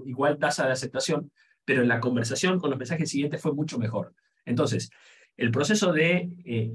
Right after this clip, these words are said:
pensar en tu estrategia en base a pequeños grupos te ayudan a, y, y además que no los lanzás todos en simultáneo, te ayudan a arrancar con uno, dejar pasar un tiempo y arrancar con la siguiente. Entonces, tu aprendizaje de cómo fue tu conexión, cómo fue tu primer mensaje, cómo fue tu segundo,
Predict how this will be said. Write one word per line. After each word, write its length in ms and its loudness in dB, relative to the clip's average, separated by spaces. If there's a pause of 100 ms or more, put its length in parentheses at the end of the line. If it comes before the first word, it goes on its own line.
pensar 640 2
en 160 -6
tu 80 -2
estrategia 480 -2
en 80 2
base 200 2
a 80 -4
pequeños 380 -2
grupos 460 -4
te 80 -6
ayudan 340 2
a, 260 -2
y, 120 -2
y 120 -4
además 240 0
que 80 -2
no 120 0
los 120 -2
lanzás 340 -2
todos 260 -4
en 40 -6
simultáneo, 640 0 (580)
te 80 0
ayudan 300 4
a 440 0
arrancar 440 2
con 140 0
uno, 380 -2 (360)
dejar 300 -2
pasar 240 -2
un 100 -2
tiempo 380 -2
y 80 -2
arrancar 340 0
con 120 -4
la 60 -2
siguiente. 300 -2
Entonces, 320 -6
tu 100 0
aprendizaje 580 0
de 120 -2
cómo 220 2
fue 140 -2
tu 80 -8
conexión, 680 -4 (140)
cómo 240 4
fue 100 -2
tu 120 -4
primer 180 0
mensaje, 400 0
cómo 160 -4
fue 100 -6
tu 120 -10
segundo, 500 0